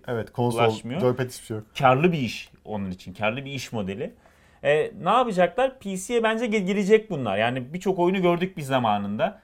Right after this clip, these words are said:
Speaker 2: Ha, belki bu oyun gelmez ama bunun ikincisi gelir ya da bu oyun gelir ikincisi gelmez. O, o tip şeyler yapıyorlar P C oyuncularını
Speaker 1: Evet.
Speaker 2: memnun edebilmek adına.
Speaker 1: Mesela Titanfall'un işte diğer platformlara geleceği söyleniyor ikincisinde falan. Hani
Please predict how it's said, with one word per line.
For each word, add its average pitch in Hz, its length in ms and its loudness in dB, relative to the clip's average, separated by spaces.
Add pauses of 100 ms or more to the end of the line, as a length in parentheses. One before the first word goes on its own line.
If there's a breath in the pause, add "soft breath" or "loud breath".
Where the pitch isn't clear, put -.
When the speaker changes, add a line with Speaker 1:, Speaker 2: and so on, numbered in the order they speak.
Speaker 2:
Ha, 160 180 0
belki 208 460 2
bu 175 100 6
oyun 202 200 4
gelmez 208 560 0 (580)
ama 165 240 -4
bunun 185 140 0
ikincisi 180 440 -4
gelir 151 180 -2
ya 151 100 0
da 151 120 -4
bu 151 80 0
oyun 170 160 2
gelir 156 180 -4
ikincisi 147 440 -8
gelmez. 135 320 2
O, 156 40 0
o 180 220 -2
tip 185 140 -4
şeyler 190 280 4
yapıyorlar 170 500 4
P 120 140 -6
C 120 140 -6
oyuncularını 120 300 0
Speaker 1:
Evet. 113 100 -2
Speaker 2:
memnun 110 180 -4
edebilmek 101 420 -4
adına. 92 220 -6
Speaker 1:
Mesela 147 320 -4
Titanfall'un 113 680 -4
işte - 180 -16 (280)
diğer 110 260 -2
platformlara 107 600 -4
geleceği 101 300 -6
söyleniyor 87 320 -14
ikincisinde 92 440 -14
falan. 107 240 -10
Hani 131 260 -6